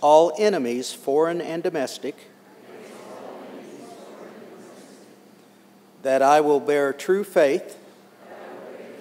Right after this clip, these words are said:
and allegiance to the same. That I will bear arms on behalf of the United States when required by the law.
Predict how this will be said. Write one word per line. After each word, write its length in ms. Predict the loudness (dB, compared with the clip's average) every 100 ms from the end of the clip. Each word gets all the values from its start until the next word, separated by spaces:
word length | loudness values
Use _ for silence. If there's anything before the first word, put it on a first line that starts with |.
| -20 -20 -20 -20 -20 -20 -20 -20 -20 _ _ _ -8
and 160 | -2
allegiance 580 | 0 4 2 2 -8 -8
to 140 | -8 -8
the 120 | -8
same. 320 | -6 -6 -8 -16 -20 _ -20 -20 -20 -20 -20 -20 -20 -20 -20 -20 -20 -20 -20 -20 -20 -20 -20 -20 _ _ _ _ _ _
That 160 | 0 4
I 140 | 6
will 180 | 6 4
bear 340 | 2 4 4 4
arms 680 | 2 2 0 -4 -8 -10 -16 -20 -20 -20 -20 -18 -18 -16 -16 -16 -16 -16 -18 -18 -20 -20 -20 -20 -20 -12 -4
on 200 | -2 -2
behalf 460 | -4 -2 0 -2
of 80 | -4
the 60 | -4
United 400 | -2 0 -2 -4
States 680 | -4 -2 -2 -4 -12 -16 -20 -20 -20 -20 -20 -18 -18 -18 -20 -20 -20 -20 -20 -20 -20 -20 -20 -20 -20 -20 -16
when 220 | -6 -2 -2
required 480 | 0 4 6 6
by 140 | 4 2
the 100 | 4
law. 320 | 2 0 -4